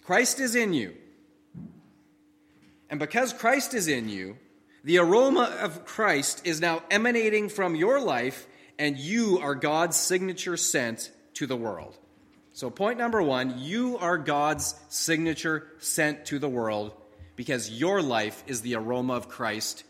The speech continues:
who is in you. So now, when we go out and we go through our lives and we go into our homes and we go into the mall and we go into our workplaces,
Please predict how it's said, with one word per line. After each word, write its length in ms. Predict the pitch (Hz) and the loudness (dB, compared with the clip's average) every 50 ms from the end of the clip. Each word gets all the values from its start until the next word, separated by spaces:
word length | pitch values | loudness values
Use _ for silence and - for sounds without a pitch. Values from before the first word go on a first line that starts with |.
| _ _ _ | _ _ _
who 140 | - - 113 | -12 -8 -6
is 140 | 110 110 104 | -6 -6 -6
in 260 | - 120 117 113 110 | -8 -8 -6 -6 -6
you. 200 | 104 92 87 85 - - _ _ _ _ _ _ _ _ - - | -6 -8 -10 -14 -18 -20 _ _ _ _ _ _ _ _ -20 -14
So 220 | - - 180 180 180 | -6 -2 0 2 4
now, 480 | 190 226 247 202 185 190 196 208 202 - - - - - - - | 6 6 6 6 6 6 4 4 0 -4 -12 -18 -20 -20 -10 -2
when 240 | 160 175 175 175 | 0 2 2 2
we 140 | 175 226 240 | 0 -2 0
go 220 | 208 233 240 240 233 | 2 2 4 6 6
out 600 | 208 151 113 110 - - - - - - _ - - - _ _ _ | 6 6 4 0 -6 -12 -18 -20 -20 -20 _ -20 -20 -20 _ _ _
and 140 | - 127 135 | -8 -4 -2
we 60 | 156 | 0
go 200 | 156 180 208 233 | 2 4 4 4
through 180 | 226 233 226 220 | 4 2 2 2
our 120 | 220 214 | 2 2
lives 400 | 180 151 143 143 151 165 156 139 | 4 6 6 8 6 6 4 2
and 100 | 147 139 | -2 -2
we 60 | 139 | -2
go 200 | 131 135 160 180 | 0 0 0 0
into 140 | 208 190 202 | 0 0 0
our 140 | 214 208 196 | 2 2 2
homes 380 | 165 156 151 151 165 180 165 160 | 2 0 0 0 0 -2 -2 -2
and 80 | 135 | -2
we 80 | 127 127 | -2 -2
go 180 | 120 151 165 | -2 -2 -2
into 160 | 190 196 214 202 | -2 -4 -4 -4
the 100 | 202 190 | -4 -2
mall 340 | 160 139 139 147 160 165 | 0 0 2 2 2 2
and 80 | 156 143 | 0 0
we 60 | 135 | 0
go 180 | 131 147 151 180 | 0 0 0 -2
into 160 | 190 185 208 | -2 -2 0
our 120 | 208 185 | 0 0
workplaces, 680 | 156 143 143 143 143 - 156 143 147 147 - 165 151 143 | 0 0 -2 -2 -4 -4 -2 0 0 0 0 -2 -4 -4